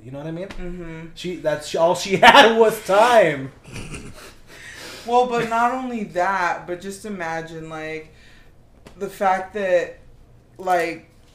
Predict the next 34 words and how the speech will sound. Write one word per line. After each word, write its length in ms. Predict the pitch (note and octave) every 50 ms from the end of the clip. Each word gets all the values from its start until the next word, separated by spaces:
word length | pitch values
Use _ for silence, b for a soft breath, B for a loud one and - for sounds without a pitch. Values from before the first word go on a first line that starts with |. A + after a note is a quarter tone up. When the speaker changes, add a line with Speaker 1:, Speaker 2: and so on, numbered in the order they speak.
| - - -
Speaker 2:
I 120 | F#3 G3
hate 320 | G3 G3+ G#3 A3 A3 A3 -
to 80 | G#3+
frame 400 | - - - F3 E3+ F3 G#3+ B3 B3+
it 180 | F#3+ A2 D3+
this 260 | D#3+ E3 E3 E3 - -
way 300 | E3 E3+ F#3 A3 A3 G3+
because 360 | F3 F3 F3+ - - D#3+ E3
I'm 300 | D#3+ D#3 D#3+ E3+ D#3+ D#3+
Speaker 1:
<laughs> 0 |
Speaker 2:
also 360 | D3+ E3 F#3 F#3+ - - F3
a 60 | E3 D#3+
disability 720 | D#3 D#3 D#3+ - - D#3+ D3+ D#3+ D#3+ D#3+ D#3+ - D3+ D#3
rights 360 | C#3+ D3 D3 D3 - - -
advocate. 800 | D#3+ D3+ D3 E3 D#3+ E3+ E3+ - - - D3 C#3+ C#3+ C#3+ - - - - - -
Speaker 1:
Mm-hmm, 200 | A#2+ A#2 A#2+ B2
me 80 | C3 C#3
too, 100 | C3+ D3+
of 160 | D3+ C3 -
Speaker 2:
But 400 | - F#3+ G3 G3 F#3+ F3+ F3+ E3
Speaker 1:
course. 140 | - - - F#3+
Speaker 2:
the 80 | F#3+
fact 560 | F#3 - - G#3+ G3 F#3+ G3 G3 F#3+ - -
Speaker 1:
My 80 | - D3
Speaker 2:
that 80 | F#3 F#3
Speaker 1:
dad 240 | F3+ F3 C#3 B2+
do 120 | B2+ C3+ C3+
be 120 | C3 C3
disabled 460 | B2 B2 A#2 A2+ A#2+ A#2 A2 A2 A2+
as 140 | - G3+ F3+
fuck. 240 | F3+ F3+ - G#2+ G#2
Speaker 2:
Yeah, 540 | A3+ C4 D4 C4 G#3 F#3 F3+ F3 E3+ - G3+
and, 220 | G#3 G#3 G#3 G#3
like, 600 | G#3+ G#3 G3+ G3 F#3+ F#3 F3+ F3 - - - -